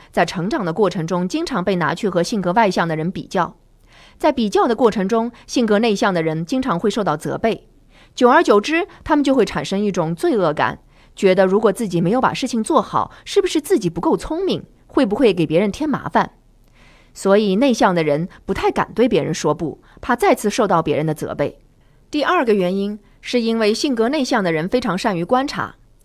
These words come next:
因此他们很可能就会对非常细小的言语失误非常敏锐，生怕自己对别人说不会引起对方的不快。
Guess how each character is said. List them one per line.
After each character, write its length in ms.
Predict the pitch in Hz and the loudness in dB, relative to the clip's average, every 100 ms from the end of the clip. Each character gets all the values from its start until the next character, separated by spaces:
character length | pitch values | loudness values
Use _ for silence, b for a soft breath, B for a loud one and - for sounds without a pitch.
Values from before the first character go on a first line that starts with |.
| b b b - | b b b -4
因 200 | 226 240 | -2 -2
此 280 | 180 143 b - | -2 -4 b -4
他 120 | - | 0
们 140 | 254 233 | 0 0
很 160 | 214 | -4
可 200 | 285 233 | -2 -2
能 260 | 165 160 190 | -2 -2 -2
就 160 | 320 | -2
会 140 | 294 269 | -2 2
对 140 | 254 | 2
非 180 | 233 349 | 2 -2
常 240 | 370 214 247 | -2 -4 -4
细 200 | 330 277 | -4 -2
小 180 | 151 | -2
的 100 | 123 | -2
言 200 | 160 151 | -2 -2
语 120 | 240 190 | -2 -4
失 220 | - 262 | -6 -2
误 180 | 277 185 | 0 0
非 140 | 233 | -2
常 160 | 233 233 | -4 -6
敏 160 | 185 - | -8 -4
锐， 300 | 160 135 _ b b b | -4 -4 _ b b b
生 200 | - 339 | -4 -2
怕 140 | 381 | -2
自 180 | 339 381 | -2 -2
己 120 | 233 | -2
对 140 | 170 196 | 0 2
别 140 | 170 | 0
人 100 | 185 | -2
说 200 | 170 254 | -2 -4
不 280 | 269 285 190 | -2 0 0
会 140 | 226 | -2
引 180 | 185 165 | -2 -4
起 140 | - 170 | -6 -2
对 160 | 208 | -2
方 160 | 202 208 | -2 -6
的 40 | |
不 160 | 180 131 | -6 -10
快。 320 | - 202 | -4 -4